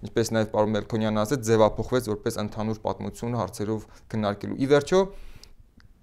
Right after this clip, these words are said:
համաձայն եմ, կատարյալ արձանագրություն հնարավոր չի։ Եթե մենք ստանում ենք մի փաստաթուղթ, ապա հստակորեն ոչ թե հայերը հաղթել են, թուրքերը պարտվել են, այլ փոխզիջումների արդյունքում ստեղծվել է մի փաստաթուղթ, որտեղ,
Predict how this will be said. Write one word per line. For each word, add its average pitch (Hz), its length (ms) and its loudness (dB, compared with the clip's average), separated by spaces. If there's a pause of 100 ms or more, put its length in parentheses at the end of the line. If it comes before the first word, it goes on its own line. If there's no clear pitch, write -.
(160)
համաձայն 127 480 2
եմ, 101 60 0 (160)
կատարյալ 120 500 4
արձանագրություն 110 540 -4
հնարավոր 104 420 -2
չի։ - 140 -6
Եթե 107 200 -2
մենք 123 200 -2
ստանում 131 340 4
ենք 117 160 -2
մի 120 160 -2
փաստաթուղթ, 117 640 0
ապա 131 200 4 (340)
հստակորեն 135 580 6
ոչ 123 120 6 (100)
թե 123 160 4
հայերը 117 260 8
հաղթել 117 400 2
են, 113 60 -2 (160)
թուրքերը 117 400 -4
պարտվել 175 400 0
են, 170 120 2
այլ 165 120 2 (320)
փոխզիջումների 135 720 2
արդյունքում 135 420 -4
ստեղծվել 123 400 0
է 123 80 0
մի 123 120 -4 (100)
փաստաթուղթ, 135 420 -4
որտեղ, 135 300 -2